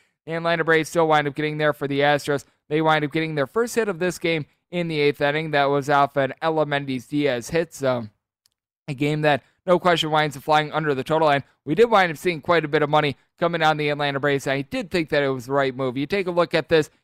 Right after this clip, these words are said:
Houston Astros bunch, and they certainly have had their woes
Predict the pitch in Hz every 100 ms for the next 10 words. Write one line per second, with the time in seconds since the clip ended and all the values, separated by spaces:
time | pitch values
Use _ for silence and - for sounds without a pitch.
0 | _ 196 185 175 170 160 165 143 156 156
1 | 147 151 139 - _ 165 175 214 208 170
2 | 160 170 151 139 143 151 170